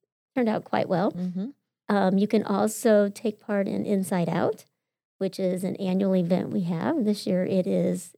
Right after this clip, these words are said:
Speaker 1: in September, the end of
Speaker 2: Mm-hmm.
Speaker 1: September. Um, it's a great way to bind with some other women, to just find out what their groups are doing. And so you can take it back to your group or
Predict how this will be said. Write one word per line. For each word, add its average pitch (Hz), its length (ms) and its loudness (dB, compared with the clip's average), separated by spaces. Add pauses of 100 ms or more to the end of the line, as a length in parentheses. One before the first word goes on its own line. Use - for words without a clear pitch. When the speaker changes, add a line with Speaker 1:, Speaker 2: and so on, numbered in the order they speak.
Speaker 1:
in 190 80 -18
September, 214 580 -2
the 156 160 -4
end 185 120 -2
of 233 80 -4
Speaker 2:
Mm-hmm. - 20 -8
Speaker 1:
September. 214 440 -4 (680)
Um, 175 340 -2 (540)
it's 214 160 -6
a - 20 -6
great 208 320 0
way 220 300 6 (240)
to 190 320 -6 (180)
bind 190 300 0
with 208 220 0
some 220 140 2
other 208 200 2
women, 330 500 4 (220)
to 185 240 -4
just - 400 -6 (1200)
find 220 220 2
out 247 260 0
what 240 200 2
their 269 160 6
groups 208 300 -2
are 185 80 4
doing. 180 400 4
And 208 140 2
so 247 80 2
you 226 140 0
can 262 140 -2
take 277 160 2
it 262 100 0
back 254 200 -2
to 233 100 -4
your 226 180 0
group 285 280 -4
or 254 220 -8